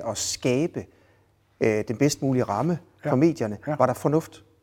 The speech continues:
Speaker 2: Jamen, det, det er der, det er det, jeg siger, der manglede fornuften.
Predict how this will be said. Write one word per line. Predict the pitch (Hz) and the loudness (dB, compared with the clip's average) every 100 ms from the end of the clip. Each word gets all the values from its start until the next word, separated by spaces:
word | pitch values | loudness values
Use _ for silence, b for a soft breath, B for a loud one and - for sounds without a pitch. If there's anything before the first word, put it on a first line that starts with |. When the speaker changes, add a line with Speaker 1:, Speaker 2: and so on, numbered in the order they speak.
| _ | _
Speaker 2:
Jamen, | 147 143 143 | -2 -2 0
det, | 160 156 | 0 2
det | 175 | 0
er | |
der, | 214 180 | 0 -2
det | 185 | -2
er | |
det, | 185 | -2
jeg | 196 | -2
siger, | 170 165 151 - _ | -2 -2 -2 -6 _
der | 220 | 0
manglede | 180 123 143 165 120 | 2 2 2 2 0
fornuften. | - 95 90 - | -4 -6 -6 -12